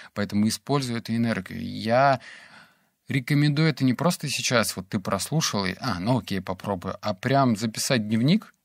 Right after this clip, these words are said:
и перечитать это несколько раз для того, чтобы в нужный момент, когда ты получил отказ, взять и вспомнить это, и подумать,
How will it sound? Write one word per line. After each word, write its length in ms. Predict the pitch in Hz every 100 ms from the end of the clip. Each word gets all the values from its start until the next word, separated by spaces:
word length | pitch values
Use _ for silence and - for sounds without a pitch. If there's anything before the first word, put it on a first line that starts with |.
| -
и 80 |
перечитать 560 | - 135 110 - 117 110
это 160 | 101 95
несколько 460 | 110 107 95 -
раз 160 | 101 131
для 140 | 127
того, 240 | 98 107 113
чтобы 520 | - 110 101 107 95 - - _
в 200 | 107 107
нужный 420 | 135 156 143 117 110
момент, 720 | 104 95 98 143 165 92 - _
когда 320 | - 104 117
ты 100 | 113
получил 540 | 92 104 101 95 - 98
отказ, 560 | 98 - 120 160 - - _ _ _
взять 260 | 92 98 131
и 20 |
вспомнить 500 | 135 - 101 87 -
это, 300 | 90 - - - _ _ -
и 80 | 107
подумать, 560 | 120 113 110 92 -